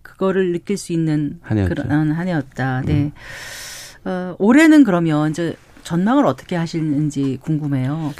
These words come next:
Speaker 2: 올해요?
Speaker 1: 네.
Speaker 2: 그 올해는 뭐 이런 식의 소비 습관도 습관이지만 이렇게 현상을 따라가면 사실 좀 의미가 없고 그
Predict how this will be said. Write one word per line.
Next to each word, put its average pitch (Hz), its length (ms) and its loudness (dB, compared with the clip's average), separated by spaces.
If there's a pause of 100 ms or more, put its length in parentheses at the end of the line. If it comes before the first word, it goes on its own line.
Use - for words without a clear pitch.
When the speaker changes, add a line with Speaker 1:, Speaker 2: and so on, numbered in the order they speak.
(160)
Speaker 2:
올해요? 175 440 4
Speaker 1:
네. 165 240 0
Speaker 2:
그 151 400 6
올해는 220 380 4
뭐 160 200 6
이런 175 200 8
식의 180 160 0
소비 220 300 2
습관도 214 760 4
습관이지만 160 680 2
이렇게 117 280 2
현상을 269 420 6
따라가면 135 760 4 (460)
사실 117 220 -8
좀 135 140 6
의미가 110 300 6
없고 95 300 0
그 113 220 0